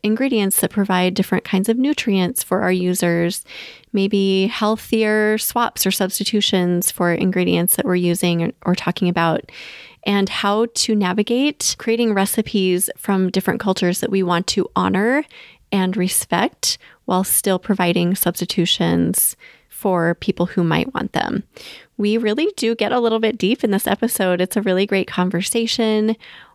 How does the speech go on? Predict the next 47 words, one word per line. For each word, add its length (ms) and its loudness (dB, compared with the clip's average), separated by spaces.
Juana 460 2
brings 380 0
so 180 0
much 240 0
knowledge 720 2
and 140 2
value, 380 2
and 120 2
she 140 0
was 100 0
just 200 -2
super 240 0
easy 260 0
to 100 -4
talk 260 -2
to. 260 0
You 160 2
guys 240 0
are 80 0
going 160 0
to 100 -2
love 200 0
her. 280 0
Yeah, 220 2
this 180 0
conversation 720 0
was 240 0
amazing. 520 0
So 120 -4
I 60 2
hope 240 -2
you 100 2
enjoy 220 0
it. 260 -2
It 80 -2
is 220 -2
episode 380 0
number 220 2
four 340 -2
hundred 460 0
and 160 0
fifty-one, 920 0
sponsored 800 -2
by 240 2
Rank 280 0
I 120 2
Q. 380 -4